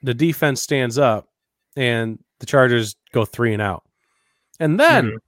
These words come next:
Speaker 1: Josh Allen throws an inter-, <laughs> throws an interception as soon as they get the ball back.
Speaker 2: Yep.
Speaker 1: Fear not, folks. The Chargers get the ball back, and they throw an interception,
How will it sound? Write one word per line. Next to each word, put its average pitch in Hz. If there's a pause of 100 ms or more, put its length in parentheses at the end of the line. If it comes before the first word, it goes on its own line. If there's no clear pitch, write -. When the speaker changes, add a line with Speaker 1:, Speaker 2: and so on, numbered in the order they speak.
(920)
Speaker 1:
Josh 220
Allen 208
throws 180
an 170
inter-, 202 (540)
<laughs> -
throws 233
an 202
interception 220 (300)
as -
soon 240
as 220
they 214
get 220
the 226
ball 294
back. 131 (420)
Speaker 2:
Yep. 110 (540)
Speaker 1:
Fear 226
not, 240
folks. 190 (340)
The 123
Chargers 175 (180)
get 147
the 143
ball 135
back, 131 (880)
and 143
they 131
throw 131
an 123
interception, 120